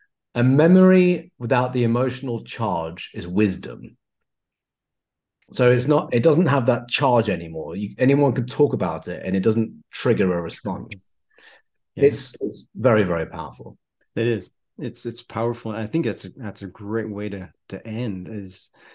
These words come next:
Speaker 2: is, is just in that. I mean, it doesn't have to trigger.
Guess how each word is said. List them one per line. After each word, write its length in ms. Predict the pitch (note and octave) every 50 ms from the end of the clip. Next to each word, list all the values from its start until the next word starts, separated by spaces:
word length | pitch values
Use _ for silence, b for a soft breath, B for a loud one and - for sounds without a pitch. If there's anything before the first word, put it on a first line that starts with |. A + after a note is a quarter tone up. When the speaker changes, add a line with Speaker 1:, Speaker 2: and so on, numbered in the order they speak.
| b b b b b _
Speaker 2:
is, 280 | A2 G2+ F2+ - - _
is 280 | _ B2+ G#2 F#2 - -
just 320 | - - A#2 A2 - -
in 220 | - - G2+ F#2+ F#2
that. 340 | G2 G2+ A2+ G#2+ F2+ - _ D3+ D#3
I 80 | B2 G2+
mean, 360 | G2 G2 G2 F#2+ F#2 F#2+ F2+ _ _
it 200 | F#3 B2+ - -
doesn't 280 | B2 A#2+ A#2 C3 A2
have 300 | G#2+ F2+ G2+ A#2 A#2+ A#2
to 100 | - -
trigger. 460 | - - - A#2+ G#2 G#2+ G2+ G2+ -